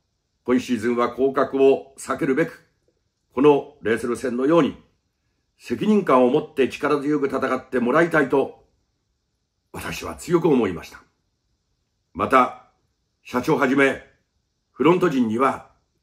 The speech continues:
一貫性持った指導、育成、戦術、貫いてもらいたい。浦和レッズのサッカーはこういうものだと、育成年代からレディースチーム、トップチームまで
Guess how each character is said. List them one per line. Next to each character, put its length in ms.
一 160
貫 220
性 220
持 140
っ 160
た 360
指 340
導、 300
育 240
成、 560
戦 400
術、 460
貫 320
い 40
て 80
も 100
ら 80
い 40
た 100
い。 100
浦 160
和 60
レ 40
ッ 40
ズ 60
の 100
サ 160
ッ 40
カ 160
ー 20
は 380
こ 100
う 40
い 80
う 20
も 120
の 40
だ 140
と、 280
育 100
成 200
年 160
代 200
か 60
ら 420
レ 180
デ 120
ィ 40
ー 40
ス 160
チ 120
ー 40
ム、 100
ト 120
ッ 40
プ 80
チ 140
ー 40
ム 60
ま 120
で 380